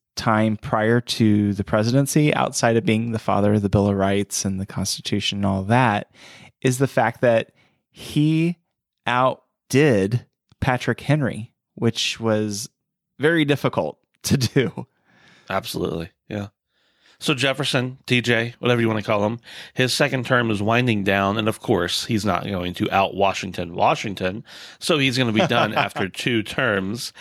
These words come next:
Speaker 2: And, uh, everybody knows it. And they're like, "Hey, Madison, you know, we're gonna, like,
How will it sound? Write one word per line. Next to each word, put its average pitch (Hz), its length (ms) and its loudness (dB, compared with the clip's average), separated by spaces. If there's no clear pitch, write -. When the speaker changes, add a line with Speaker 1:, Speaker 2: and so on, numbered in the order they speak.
Speaker 2:
And, 110 500 0
uh, 104 920 2
everybody 107 320 0
knows 87 300 -2
it. 98 140 0
And 95 140 -4
they're 98 100 2
like, 90 220 0
"Hey, 151 140 -2
Madison, 151 580 0
you 127 180 -4
know, 147 200 0
we're 147 100 0
gonna, 120 160 0
like, 98 340 -6